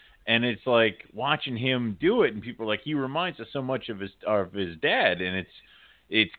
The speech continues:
kinda like having him back, but it's also kinda not. It's like, this is the best imitation of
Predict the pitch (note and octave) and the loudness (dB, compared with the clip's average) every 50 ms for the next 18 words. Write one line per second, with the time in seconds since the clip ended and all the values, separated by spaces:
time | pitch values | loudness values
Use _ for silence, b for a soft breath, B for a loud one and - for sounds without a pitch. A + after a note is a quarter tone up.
0 | - - - - G2+ G2 A2+ C#3+ F3+ G3+ A3+ B3 B3+ A#3+ - - C#4 C4+ C#4 C#4 | -12 -10 -4 0 2 2 2 2 0 -2 -2 -2 -2 -2 -2 -2 -2 0 0 0
1 | D#4 C#4 C4+ C4+ C4+ C4+ - C4 C4+ C#4 C#4+ C4+ C4 - - D3+ C3 B2 A#2+ - | -2 -2 -4 -4 -4 -2 0 2 2 4 2 0 -2 -4 -2 -2 0 0 0 -2
2 | D3 C#3+ C#3 - C3+ A2+ - - - C3 C3+ A#2+ G#2+ F#2 F#2 F2+ F2+ F2 F2 E2+ | -2 -2 -2 -2 -6 -8 -6 -6 -4 -4 0 0 0 0 0 -4 -6 -2 -2 -4
3 | D#2+ D2+ A#1+ - - - - - - G2+ G#2 F#2+ - - - A#2 G#2+ G#2+ G#2 G2+ | -4 -4 -8 -12 -16 -16 -12 -6 -2 -2 -2 -2 -2 -6 0 4 6 6 6 4
4 | F#2 - - A#2 A#2 - C3+ B2+ A2+ G#2+ G2 - - _ _ _ _ _ _ _ | 2 -2 -6 -6 -6 -4 -2 -2 -2 -2 -4 -6 -12 _ _ _ _ _ _ _
5 | _ _ _ _ _ _ _ _ - B2 G#2+ F#2+ - B2+ C3 C3 - - C3+ B2 | _ _ _ _ _ _ _ _ -2 -2 -2 0 2 4 4 4 4 2 0 2
6 | A#2 A2+ G#2+ - - B2 A2 G#2 - - A2 G2 F#2+ F#2+ F#2 G#2 - - F2+ | 2 2 0 0 2 2 2 2 2 0 0 0 0 -2 -2 0 2 2 2